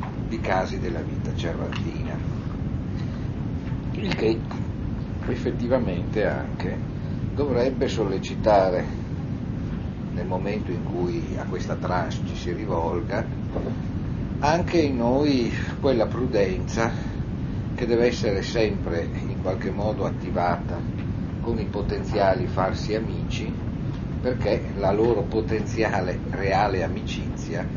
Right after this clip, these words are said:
ci si riveli nella loro giusta luce, perché effettivamente potrebbe essere anche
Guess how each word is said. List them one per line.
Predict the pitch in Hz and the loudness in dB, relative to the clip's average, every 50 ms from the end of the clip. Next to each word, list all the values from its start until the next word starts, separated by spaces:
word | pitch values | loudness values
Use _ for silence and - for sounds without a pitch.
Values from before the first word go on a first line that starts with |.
| - - - - - | -4 -4 -4 -4 -2
ci | - 85 - | -2 -2 -2
si | - - 113 117 | -2 0 0 2
riveli | 117 110 92 92 90 87 - 90 92 98 98 | 2 2 2 0 0 0 0 0 0 -2 -2
nella | 95 95 92 92 92 | 0 0 0 0 0
loro | 92 92 92 92 92 92 | 0 0 0 0 0 0
giusta | 87 - - - - - - 160 | 0 0 -2 -2 -2 -2 -2 0
luce, | 165 - - - - - - 85 82 - - - - - - - - - - - - - - - - - - - - - | 0 -2 -2 -4 -4 -4 -4 -2 -2 -2 -2 -2 -4 -4 -4 -4 -4 -4 -4 -4 -4 -4 -4 -4 -4 -4 -4 -4 -2 2
perché | - 175 160 165 160 139 | 2 2 4 4 2 2
effettivamente | 147 - - 175 165 - 185 180 196 170 131 117 120 127 135 147 | 2 2 2 2 2 2 2 2 2 2 2 2 0 0 0 0
potrebbe | 127 - 127 120 131 139 135 131 123 127 | 0 0 0 0 0 0 2 4 2 2
essere | 135 - - 139 123 117 | 2 2 0 2 2 4
anche | 117 120 123 131 127 - - 127 123 120 | 4 2 2 0 -2 -2 0 2 4 4